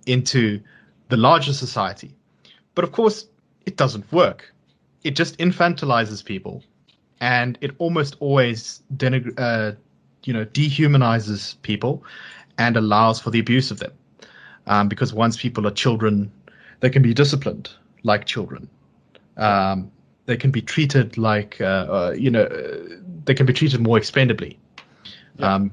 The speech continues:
Speaker 1: instead of going, being made to sit in a corner, they can be, you know, killed. In fact, after a while,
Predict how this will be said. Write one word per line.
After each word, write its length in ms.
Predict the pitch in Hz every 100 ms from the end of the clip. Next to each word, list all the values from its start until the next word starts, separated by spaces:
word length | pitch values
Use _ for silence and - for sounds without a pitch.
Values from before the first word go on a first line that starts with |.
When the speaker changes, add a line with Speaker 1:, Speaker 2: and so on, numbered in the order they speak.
| -
Speaker 1:
instead 300 | 135 - 151
of 80 | 139
going, 220 | 131 117
being 260 | - 123
made 160 | 110 110
to 80 | 110
sit 160 | 120
in 80 | 113
a 40 | 101
corner, 320 | - 110 95
they 120 | 95
can 160 | 92 92
be, 160 | 92 - _ -
you 80 | 95
know, 80 | -
killed. 360 | - 107 87 - - - -
In 80 | 135
fact, 300 | 135 156 147 - _ 151
after 240 | 147 139
a 60 | 110
while, 500 | 123 143 92 95